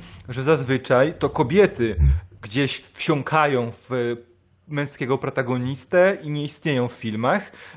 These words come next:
Tutaj jest odwrotnie i nie powinno być to wielkim problemem. Ale jednocześnie, kiedy mówi się nam, że to właśnie patriarchat i, em,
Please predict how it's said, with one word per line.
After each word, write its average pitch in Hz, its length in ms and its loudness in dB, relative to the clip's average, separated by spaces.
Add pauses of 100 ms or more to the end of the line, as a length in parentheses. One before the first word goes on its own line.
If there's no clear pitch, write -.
(100)
Tutaj 160 260 2
jest 156 180 -2
odwrotnie 147 880 0
i 165 240 -2 (300)
nie 147 100 -8
powinno 196 360 0
być 185 140 -4
to 185 80 -2
wielkim 175 300 0
problemem. 127 560 -2 (200)
Ale 226 240 2
jednocześnie, 170 680 -2
kiedy 156 480 -2 (200)
mówi 165 280 -6
się 151 180 -6
nam, 139 440 0
że 135 480 0
to 147 120 -4
właśnie 135 340 -4
patriarchat 139 800 0
i, 110 360 -2 (260)
em, 120 400 0